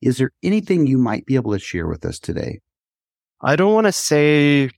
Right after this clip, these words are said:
Speaker 2: A I because A I is a buzzword right now, but I say an older buzzword,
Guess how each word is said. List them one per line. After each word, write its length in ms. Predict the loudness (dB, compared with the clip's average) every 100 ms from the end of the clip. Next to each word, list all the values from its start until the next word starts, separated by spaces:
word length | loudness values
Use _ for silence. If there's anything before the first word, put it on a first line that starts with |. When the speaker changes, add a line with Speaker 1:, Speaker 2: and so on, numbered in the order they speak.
| _ 0
Speaker 2:
A 160 | 2
I 400 | 4 4 2 0
because 420 | -4 -6 -4 -2
A 120 | 0 2
I 160 | 2
is 140 | 0 -4
a 40 |
buzzword 580 | -2 0 0 -2 -6 -4
right 200 | -6 -6
now, 180 | -8 -4
but 160 | 0
I 140 | 0 0
say 460 | -4 -4 -2 0
an 200 | 0 -2 -4
older 540 | 0 2 2 0 -2 -12 _ 0
buzzword, 520 | 0 0 -6 -8 -10